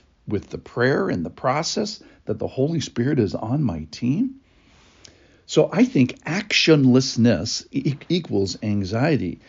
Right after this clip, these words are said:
and the charge today is to displace anxiety by a relationship, by a asking, by a conversation. It has to be in the right direction, that is,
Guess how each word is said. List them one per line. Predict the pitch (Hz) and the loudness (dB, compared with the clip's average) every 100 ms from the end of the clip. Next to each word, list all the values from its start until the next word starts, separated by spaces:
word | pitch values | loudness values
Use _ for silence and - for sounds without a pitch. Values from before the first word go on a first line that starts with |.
| - | -8
and | - 113 | -2 -2
the | |
charge | 107 - 151 208 202 | -2 -6 -2 -2 -2
today | 151 117 98 | -6 -2 0
is | 107 - - | 0 -4 -6
to | 98 | -10
displace | 95 104 - - 135 254 - - - | -8 -8 -8 -4 2 2 2 -4 -4
anxiety | 104 95 82 78 73 69 113 143 - - - | -4 -2 -4 -6 -6 -6 -6 -8 -10 -14 -4
by | 117 | 0
a | 127 | 2
relationship, | 123 117 101 104 104 98 - - - - | 2 2 4 2 0 -4 -4 -8 -8 -8
by | 92 101 | -4 -4
a | 101 | -4
asking, | - 101 104 - 92 | -6 -4 -4 -6 -8
by | 85 87 | -8 -6
a | 85 | -6
conversation. | 82 87 98 95 - 95 87 - - - - | -6 -6 -4 -4 -4 -6 -6 -10 -16 -20 -6
It | 117 | 0
has | 117 135 | 0 0
to | - | 0
be | 123 | 0
in | 92 | 2
the | 82 | -2
right | 85 123 135 | 2 2 2
direction, | 101 104 - 82 82 | 0 0 -2 -6 -4
that | 98 104 | -2 -2
is, | 95 | -2